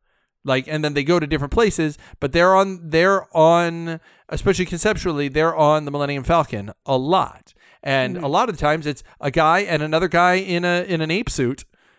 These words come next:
Speaker 1: talking on a bridge, and then cutaways to space scenes, which are not that expensive to make. Um, that was the idea. Now, we've talked many times about how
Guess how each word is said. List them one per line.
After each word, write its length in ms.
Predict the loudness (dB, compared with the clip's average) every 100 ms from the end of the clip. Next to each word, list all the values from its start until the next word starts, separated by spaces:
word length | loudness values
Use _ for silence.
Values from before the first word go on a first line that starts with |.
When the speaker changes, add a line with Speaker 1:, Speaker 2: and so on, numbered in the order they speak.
| _ _ _ -2
Speaker 1:
talking 640 | 2 2 0 -6 -6 -12 -4
on 380 | 2 4 4 2
a 160 | 0 2
bridge, 500 | 2 2 0 -8 -4
and 220 | -2 -2
then 140 | -4
cutaways 500 | -2 0 2 2 0
to 100 | -2
space 360 | -2 0 0 0
scenes, 240 | -4 -2
which 160 | -2 -2
are 60 |
not 320 | 0 -2 0 0
that 280 | 0 0 -4
expensive 460 | -10 -8 -8 -8 -8
to 80 | -10
make. 280 | -12 -14 -20 _ _ _ _ -20 _ _ _ -2
Um, 600 | 2 2 0 -6 -16 -20 _ _ _ _ _ _ -20 -4
that 220 | -2 2
was 120 | 2
the 160 | 4 4
idea. 480 | 4 0 -6 -8 -4
Now, 220 | 0 0
we've 220 | 0 -4
talked 400 | 2 4 4 0
many 200 | -4 -4
times 320 | -4 -4 -4
about 320 | -6 -2 -4 -2
how 380 | -2 0 -4